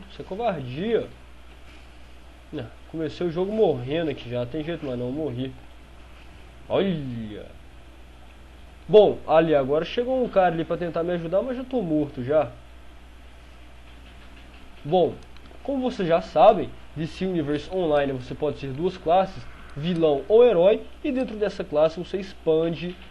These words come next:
os seus poderes e habilidades. Bom, aqui eu tô,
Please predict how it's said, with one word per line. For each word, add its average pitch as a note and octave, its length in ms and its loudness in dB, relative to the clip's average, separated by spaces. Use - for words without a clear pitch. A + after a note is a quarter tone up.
os F3 140 -10
seus D#3 800 -4
poderes D#3 760 -2
e E3 280 -8
habilidades. D#3 580 -6
Bom, F#3+ 220 4
aqui B3 500 2
eu F3 100 -2
tô, E3+ 380 0